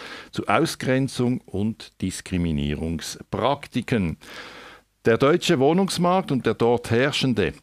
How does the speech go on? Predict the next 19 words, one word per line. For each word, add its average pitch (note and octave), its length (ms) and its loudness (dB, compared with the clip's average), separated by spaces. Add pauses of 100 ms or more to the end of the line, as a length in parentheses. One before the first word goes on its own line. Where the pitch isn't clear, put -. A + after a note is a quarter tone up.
(180)
eklatante A2+ 1080 0 (140)
Wohnungsmangel, G#2 1160 0
so F#2 240 0
hoch G#2+ 320 0
wie G2+ 140 0
seit D#2+ 420 -2
angeblich F2+ 560 -2
dreißig F2 480 -2
Jahren B2 500 0
nicht B2 280 -2
mehr, A#2 240 2 (360)
ist - 360 -4
solch - 520 -4
ein F2 380 -2
Kampfgebiet. G#2 800 0 (260)
Bundesweit B2 680 2
hätte F#2+ 220 -2
das F2+ 240 -2
Wohnungsdefizit C3 1040 0